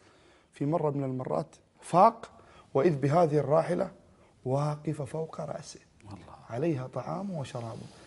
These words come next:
Speaker 1: ماذا قال هذا الرجل؟ قال: "اللهم أنت عبدي وأنا ربك."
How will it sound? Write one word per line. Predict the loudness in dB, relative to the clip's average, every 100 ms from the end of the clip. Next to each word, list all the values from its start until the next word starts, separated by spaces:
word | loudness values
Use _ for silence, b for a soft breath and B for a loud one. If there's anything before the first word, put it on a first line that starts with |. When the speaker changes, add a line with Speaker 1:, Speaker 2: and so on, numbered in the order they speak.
| B 0
Speaker 1:
ماذا | 4 6 6
قال | 4 0
هذا | 0 -2
الرجل؟ | -4 -4 -8 b b b b -6
قال: | 0 2
"اللهم | 2 0 -2 -4 -4 -6
أنت | -6 -8 -8
عبدي | -8 -8 -2 0 0 -6 -16 b b b b -6
وأنا | -4 -4 -4
ربك." | -6 -8 -12 -20 -18 -20